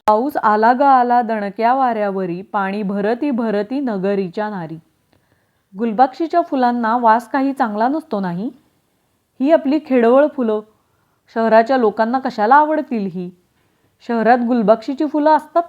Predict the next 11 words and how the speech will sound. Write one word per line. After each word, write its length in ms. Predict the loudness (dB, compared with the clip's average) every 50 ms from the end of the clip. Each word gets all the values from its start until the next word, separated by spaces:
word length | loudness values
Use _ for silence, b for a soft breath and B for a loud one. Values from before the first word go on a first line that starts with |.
| 0
का 60 | -2
पण? 240 | -2 -2 -4 -8 -8 -12 -16 _ _ _ _ _ _ _ _ _ _ _ _ -2
मला 240 | 0 4 4 4
कुठे 280 | 4 2 -4 -4 -4 -4
दिसली 400 | -2 -2 -4 -4 -4 -4 -4 -2
नाहीत. 320 | -2 -2 -4 -4 -6 -8 -10 -16 _ _ _ _ _ _ _ _ _ _ -6
शहरात 420 | -4 -2 -2 0 2 0 0 0 -2 -2
ओढा 300 | 0 0 2 2 2 2 2
आहे 180 | 2 -2 -4
का? 200 | -4 -4 -6 -6 -6 -12 _ _ _ _
नाही. 440 | -12 -4 -4 -2 -2 -2 -4 -6 -8